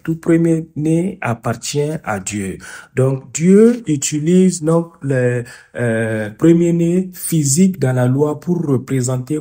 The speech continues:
comment les, les premiers-nés spirituels lui appartiennent. Et cela, euh, quel, quel est le thème ? Le, le mot déjà,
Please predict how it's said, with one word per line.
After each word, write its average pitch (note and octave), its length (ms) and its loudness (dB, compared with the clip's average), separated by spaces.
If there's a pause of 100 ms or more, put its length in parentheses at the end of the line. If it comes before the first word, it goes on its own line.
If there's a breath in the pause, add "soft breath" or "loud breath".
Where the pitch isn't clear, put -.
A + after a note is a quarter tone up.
(120)
comment D3 320 -2
les, C3 300 -6 (200)
les A#2 140 -4
premiers-nés D3+ 500 -4
spirituels C3 600 -2
lui A2+ 140 0
appartiennent. G2 840 -8 (460 loud breath)
Et E3 320 2 (160)
cela, D3 920 0 (360 soft breath)
euh, A2 600 -4
quel, C3+ 300 -4
quel - 160 -4
est B2 80 0
le A2 160 -4
thème ? E3+ 320 -4 (240)
Le, A2+ 240 -10
le A2 140 -6
mot B2+ 180 0
déjà, A#2+ 400 -2